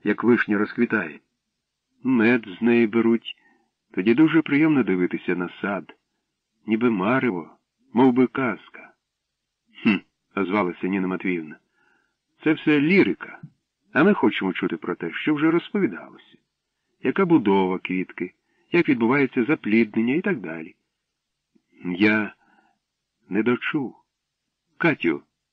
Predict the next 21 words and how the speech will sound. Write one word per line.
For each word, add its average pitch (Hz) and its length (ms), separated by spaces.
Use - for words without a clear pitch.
звернулася 107 600
вчителька 98 500
до 101 120
новенької, 82 640
"може, 135 240
ти 220 160
доповниш 180 600
те, 92 200
про 98 200
що 104 200
так 101 200
яскраво 113 600
розповів 104 540
Славко?" - 500
Катя 104 400
вийшла 98 460
з-за 85 240
парти, 139 500
зупинилася 101 760
серед 90 280
класу, 110 580